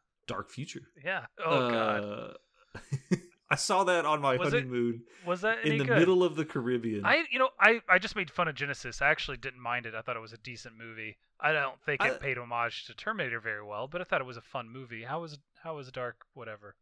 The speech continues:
Speaker 1: I'll say that I think Genesis was good. I
Speaker 2: Yeah.
Speaker 1: think spoiling the biggest twist in the movie in the, in the theatrical trailer was a
Speaker 2: Yeah.
Speaker 1: colossal screw up.
Speaker 2: Well, they did that with Terminator too. It's a, it's a trend.
Speaker 1: So, uh, Dark Future, okay.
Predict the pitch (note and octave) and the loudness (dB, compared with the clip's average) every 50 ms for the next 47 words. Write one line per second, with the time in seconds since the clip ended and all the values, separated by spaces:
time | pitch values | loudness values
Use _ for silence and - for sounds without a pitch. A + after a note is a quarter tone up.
0 | - - C#3+ D#3 D3 - F3 D#3 C#3 C#3 C3+ C3+ C#3 G3 F3 C#3 - D#3 D3+ D#3 | -4 0 2 2 2 2 0 0 0 2 2 2 2 2 0 -2 -2 -4 -4 -4
1 | - - D3+ B2+ - A#2+ G#2+ G2+ G2+ A#2+ A#2+ A2 G#2 G#2 - _ _ _ _ _ | -6 -6 -8 -6 -6 -6 -8 -4 -2 0 0 0 -2 -4 -8 _ _ _ _ _
2 | _ - C3 B2 A#2 - C3+ B2 - - - _ _ _ _ _ _ - - - | _ -6 -4 -2 -2 0 -2 -2 -4 -10 -16 _ _ _ _ _ _ -8 -6 -6
3 | - - D#3 F3 F3 D#3+ D#3+ D3 C3+ B2+ D3+ D3 B2+ B2+ - - - - D3 - | -2 4 6 6 6 6 4 2 2 2 2 0 0 0 -2 -2 -2 -2 -2 -2
4 | - C#3 A#2+ A#2 G#2+ A2 B2 C3 A#2+ A2+ G#2+ G#2 A2 - D#3+ D#3 D3 C3+ A2+ A2+ | -2 -4 -4 -4 -2 -2 0 0 0 -2 -4 -6 -4 -2 0 0 0 0 -4 -6
5 | G#2+ G2+ - - _ _ _ - D3+ F3 E3 C#3+ B2+ - C#3+ C3+ B2+ C3 - - | -8 -10 -12 -18 _ _ _ 0 2 2 2 2 0 2 4 4 4 4 4 0
6 | - F#3 - D3 B2+ A#2+ - - C3 A#2+ A#2 A2+ A2 G#2+ G#2 G2+ F#2 G2 - - | -4 -4 -2 -2 -2 -2 -2 0 0 2 2 2 0 0 -2 -4 -6 -8 -12 -14
7 | _ _ - C#3 C#3+ C3 B2 A#2 A2+ A2+ C#3+ B2+ B2 B2 B2 B2+ C3 C#3 - - | _ _ -10 -4 0 2 4 4 6 6 6 4 4 4 4 4 2 2 2 0
8 | - - D3 B2+ A2+ G#2+ - - - - - A#2 G#2+ G#2+ G#2 G2+ G2+ G2+ - E3+ | -2 0 0 0 0 0 -4 -6 -8 -6 -6 -4 -4 -4 -2 0 4 6 6 8
9 | E3 D#3 D#3+ D3+ D3 C#3+ C3+ C3 - - D#3 D3 C3+ C3 B2 B2 B2+ - - - | 6 6 6 8 6 6 6 4 0 -2 0 0 2 2 0 0 0 -2 -4 -4
10 | C#3 B2+ B2+ C#3+ E3 F3 - - D#3+ C#3 C3+ B2+ A#2+ - _ _ - A#3+ - C3+ | -4 -4 -2 -2 -2 -4 -4 -2 -2 -2 -2 -2 -4 -8 _ _ -10 -8 -8 -10
11 | A#2+ - - - D#3+ C3 A2+ A2 - _ _ _ _ _ - - - - D3+ C#3 | -10 -4 0 0 0 0 -2 -6 -14 _ _ _ _ _ -14 -8 -2 2 4 4
12 | C3 B2+ A#2+ A#2 A#2 A2+ - - - _ - C#3 B2+ A#2+ A#2 D#3 F#3+ G#3 G3+ - | 4 4 4 4 2 0 -4 -10 -10 _ 2 2 2 4 4 4 2 2 2 0
13 | G#3+ A#3 A#3 - G#3 F#3 E3+ - - D#3 D#3+ D#3 - B2 G2 G#2 G2 F#2 | -2 -2 -2 0 0 -2 -2 0 0 -2 -2 0 -2 -4 -6 -6 -8 -14